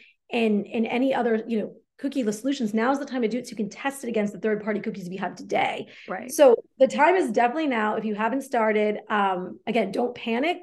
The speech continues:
Speaker 1: but start. <laughs>
Speaker 2: And do you think that there's a one-size-fits-all solution, or do you think it's something that's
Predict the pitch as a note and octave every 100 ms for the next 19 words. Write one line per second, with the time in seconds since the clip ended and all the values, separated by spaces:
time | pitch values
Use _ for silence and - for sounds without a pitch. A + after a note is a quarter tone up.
0 | - - G3+ - - - - A#3 - A3+
1 | - - - _ _ _ - C4+ C#4 D#4+
2 | G4+ G4+ G4+ D4 C#4 C4 D#4+ A3+ G3+ G#3
3 | A3 A3 G#3+ - G3 F#3 F3 G#3 C4+ C#4+
4 | D4 E4 E4 C4 A3 G#3+ A3 A3+ G#3+ G#3+
5 | G3+ G3+ G3 F#3 -